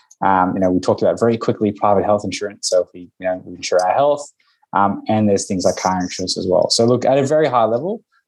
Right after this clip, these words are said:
we're paying some costs now in case some things go poorly, that we're not going to be in a position where we don't have any support.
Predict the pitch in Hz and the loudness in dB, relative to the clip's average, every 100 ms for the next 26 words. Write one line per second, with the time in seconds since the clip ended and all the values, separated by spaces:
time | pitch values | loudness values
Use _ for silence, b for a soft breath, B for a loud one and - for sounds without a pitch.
0 | _ 165 - 165 175 160 - 151 - 160 | _ -4 0 0 0 -4 0 -2 0 -4
1 | 196 269 269 _ _ - 120 127 113 - | -4 -6 -10 _ _ -8 -4 0 0 2
2 | 139 139 135 135 117 - 147 170 170 113 | 0 2 0 0 0 0 2 0 0 0
3 | 110 110 107 110 - - 113 107 110 101 | 2 2 2 0 -2 -2 -2 -2 0 0
4 | 92 95 101 - 98 98 _ _ _ - | 0 0 0 -2 -6 -10 _ _ _ -2
5 | 101 101 98 95 92 98 92 101 101 98 | 2 4 4 2 0 -2 0 2 2 0
6 | 90 107 - 190 - | -2 -2 0 0 0